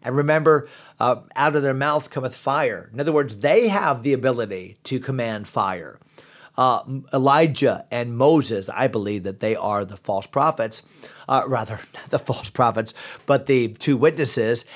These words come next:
and the false prophet will replicate what they can do. Just like the magicians of Pharaoh's day replicated what Moses could do. And Moses, uh, as a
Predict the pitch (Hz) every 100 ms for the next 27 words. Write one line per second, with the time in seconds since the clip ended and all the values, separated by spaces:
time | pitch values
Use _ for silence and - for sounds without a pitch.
0 | - 135 131 123 131 127 - - 190 220
1 | - 120 127 - - - - - - 143
2 | 151 147 127 170 180 175 170 - 127 104
3 | - 120 123 - 113 110 120 107 113 90
4 | 85 - _ - 185 190 - 190 190 165
5 | - 147 147 127 190 185 180 151 143 165
6 | 170 170 175 135 151 160 - 160 - 143
7 | 127 113 107 120 123 123 127 127 120 110
8 | - 117 98 117 85 - - - - -
9 | - 131 143 135 165 202 202 - 139 117
10 | - - - - - 131 127 - 147 143
11 | 131 139 123 113